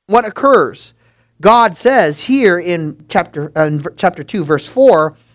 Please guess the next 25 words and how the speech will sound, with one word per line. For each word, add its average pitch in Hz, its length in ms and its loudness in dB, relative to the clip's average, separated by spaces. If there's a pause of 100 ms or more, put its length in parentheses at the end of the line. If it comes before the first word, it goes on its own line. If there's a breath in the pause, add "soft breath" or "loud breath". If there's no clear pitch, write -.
"But 165 220 -2
God, 202 300 4
being 180 260 -2
rich 311 240 0
in 262 140 0
mercy, 214 540 -2 (220 loud breath)
because 190 260 0
of 170 80 -4
his 170 160 -2
great 240 260 2
love 233 180 2
with 190 120 -2
which 196 180 -2
he 226 120 -4
loved 220 320 2
us," 156 200 -2
what 240 160 2
happens 240 480 -4
is 185 160 -8 (340 soft breath)
God 214 440 4
supernaturally 226 1200 0
acts 277 340 -4 (100)
in 311 300 2
your 285 300 6
life. 262 680 -2